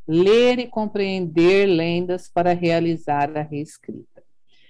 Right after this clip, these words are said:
E ao propor este trabalho, é preciso que você, professor e professora, ofereça todas as condições didáticas para que os estudantes possam realizar a reescrita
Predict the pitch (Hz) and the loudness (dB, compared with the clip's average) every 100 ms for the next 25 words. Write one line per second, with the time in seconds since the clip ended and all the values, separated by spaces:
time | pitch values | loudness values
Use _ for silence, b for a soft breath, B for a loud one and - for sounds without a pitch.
0 | _ - 202 247 381 403 415 403 - 165 | _ -2 2 4 4 4 2 2 2 2
1 | 151 151 - 131 135 139 170 185 156 143 | 2 -2 -8 -8 -6 0 2 2 0 -4
2 | 160 160 190 - 214 220 226 208 233 294 | -6 -6 -6 -4 -8 -8 -8 -4 -2 -2
3 | - - 208 214 214 196 175 175 170 - | -4 -2 4 4 4 -2 -4 -4 -6 -6
4 | 170 160 151 143 - 135 - - 202 196 | -4 -2 -4 -8 -8 -12 -8 -2 0 0
5 | 131 - - - - - 180 196 208 226 | -4 -10 -20 -20 -20 -10 -4 2 4 4
6 | 233 226 - 262 262 262 247 240 240 - | 0 -4 -6 0 2 2 0 -6 -10 -6
7 | 226 220 220 - 214 208 226 202 185 185 | -6 -6 -8 -6 -4 -2 -4 -2 0 0
8 | 202 208 - - 131 - _ _ _ - | -2 -4 -10 -8 -8 -8 _ _ _ 0
9 | 247 277 277 277 233 233 226 233 196 208 | 2 4 2 -2 -6 -6 -8 -6 -2 -2
10 | 214 - _ - 220 247 240 285 285 254 | -4 -8 _ 0 4 4 4 -2 -2 0
11 | 240 220 190 - 170 175 202 - _ _ | 0 0 -6 -4 -2 -2 -4 -12 _ _
12 | 196 196 214 226 - - 226 226 233 147 | -6 0 0 0 -6 -2 0 0 0 -6